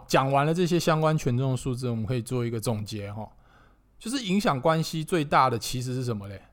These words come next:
其实是你们在关系之中的行为跟互动，哦。再来是什么？其次是你自己的个人感受因素，再来最后，最后是什么？最后才是对方的因素。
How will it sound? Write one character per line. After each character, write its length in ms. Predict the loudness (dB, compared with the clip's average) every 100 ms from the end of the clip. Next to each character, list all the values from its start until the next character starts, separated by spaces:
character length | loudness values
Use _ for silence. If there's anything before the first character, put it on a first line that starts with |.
| -8
其 160 | -2
实 80 | 0
是 140 | 0 0
你 100 | 0
们 140 | 0
在 120 | -2
关 280 | -2 -2 -2
系 480 | -4 -6 -6 -8 -10 -8
之 140 | -6
中 320 | 0 2 2
的 180 | 0 -2
行 320 | -4 -4 -2
为 140 | 0 -2
跟 180 | -2 -2
互 160 | -4
动， 200 | -4 -6 -8 _ _ _ _ _
哦。 100 | -18 -18 -20 _ _ 0
再 200 | 6 8
来 180 | 8 4
是 100 | 0
什 100 | 0
么？ 260 | -2 -10 _ -10
其 220 | -6 -4
次 240 | -2 -2
是 160 | 0 0
你 140 | 0
自 180 | 0 -2
己 300 | -2 -6 -8
的 60 | -8
个 200 | -2 0
人 160 | 0
感 220 | -4 -6 -4
受 180 | -4
因 160 | -2 -4
素， 240 | -4 -8 -10 -20 _ _ -20 _ _
再 160 | 4 6
来 180 | 6 2
最 280 | 2 2 2
后， 120 | 0
最 180 | 2 2
后 100 | 2
是 80 |
什 80 | 0
么？ 80 | -2
最 180 | -2 -2
后 100 | -2
才 240 | -2 -4
是 200 | -4 -8
对 260 | -4 -2 0
方 260 | 0 -2
的 280 | -4 -8 -10 -20 _
因 180 | -2 -2
素。 240 | -2 -8